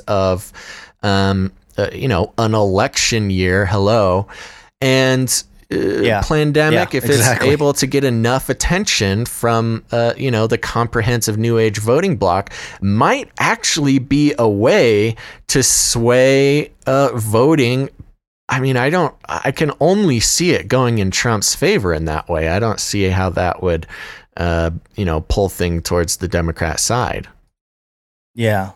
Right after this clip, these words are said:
Speaker 2: Yeah. It's, it's that whole, uh, rat poison analogy, right? Like, ninety-nine percent is regular food and one percent
Speaker 1: Mm.
Speaker 2: actual
Speaker 1: Interesting.
Speaker 2: poison.
Speaker 1: Yeah, very
Speaker 2: Yeah, it's the
Speaker 1: interesting.
Speaker 2: same, same sort of thing.
Speaker 1: Um,
Speaker 2: Okay, we got a
Speaker 1: uh,
Speaker 2: couple more here, and I guess it relates
Speaker 1: yeah.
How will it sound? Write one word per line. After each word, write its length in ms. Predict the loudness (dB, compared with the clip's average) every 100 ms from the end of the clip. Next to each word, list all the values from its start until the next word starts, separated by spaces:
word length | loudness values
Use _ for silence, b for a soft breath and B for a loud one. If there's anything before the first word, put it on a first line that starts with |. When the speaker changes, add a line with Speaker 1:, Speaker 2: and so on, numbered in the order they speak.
| _ _
Speaker 2:
Yeah. 360 | -6 0 2 2
It's, 340 | 0 -2 -4
it's 200 | -8 -4
that 180 | 2 2
whole, 360 | 4 4 6 6
uh, 520 | 6 6 4 4 0 0
rat 300 | 2 2 2
poison 320 | 2 4 4
analogy, 560 | 4 4 2 0 0 0
right? 260 | 2 0
Like, 120 | 0
ninety-nine 500 | 0 2 4 4 2
percent 540 | 2 -2 0 2 2 0
is 400 | -4 -4 -8 -14 _ -6
regular 400 | 0 0 2 -2
food 480 | 0 0 2 2 2
and 340 | 0 -2 -4
one 280 | 0 2 2
percent 400 | 0 0 -2 -2
Speaker 1:
Mm. 100 | -2
Speaker 2:
actual 260 | 0 0 -2
Speaker 1:
Interesting. 200 | -2 0
Speaker 2:
poison. 380 | 2 2 0 -2 -6 -10
Speaker 1:
Yeah, 260 | -6 -4 -2
very 300 | -2 -2 -2
Speaker 2:
Yeah, 60 |
it's 60 | -2
the 40 | -2
Speaker 1:
interesting. 280 | -2 -2 -2
Speaker 2:
same, 260 | 0 0
same 240 | 0 0 0
sort 220 | 2 0
of 80 | 0
thing. 320 | -2 -2 -2 _ _ _ _ -4
Speaker 1:
Um, 340 | -2 2 2
Speaker 2:
Okay, 140 | 4
we 60 | 6
got 120 | 6
a 40 | 6
Speaker 1:
uh, 40 |
Speaker 2:
couple 220 | 2 2
more 240 | 4 6 6
here, 280 | 6 4 6
and 100 | 4
I 40 |
guess 220 | 2 2
it 140 | 0 -2 _
relates 760 | 0 2 4 4 2 0 -2
Speaker 1:
yeah. 60 | -6